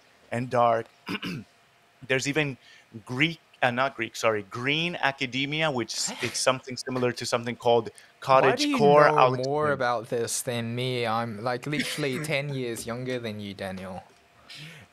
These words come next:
Speaker 1: I'm telling you, YouTube started throwing all these things at my face. So
Speaker 2: <laughs>
Speaker 1: naturally, I became,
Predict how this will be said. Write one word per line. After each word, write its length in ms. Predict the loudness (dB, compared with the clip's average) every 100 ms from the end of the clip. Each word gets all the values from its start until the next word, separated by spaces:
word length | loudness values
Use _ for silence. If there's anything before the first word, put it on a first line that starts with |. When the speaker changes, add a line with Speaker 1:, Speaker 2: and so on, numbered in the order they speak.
| -4
Speaker 1:
I'm 120 | -4
telling 320 | -2 -2 -2
you, 120 | -4 -6
YouTube 480 | -8 -8 -8 -8
started 400 | -6 0 2 2
throwing 260 | -2 -2 0
all 100 | -2
these 200 | -4 -8
things 200 | -8 -2
at 80 | -2
my 120 | -2
face. 360 | -6 -8 -6 -8
So 480 | -6 -2 -2 -2 -8 -16
Speaker 2:
<laughs> 180 | -16
Speaker 1:
naturally, 680 | -10 0 4 4 4 0 4
I 60 | 4
became, 640 | 2 -2 -2 -2 -6 -12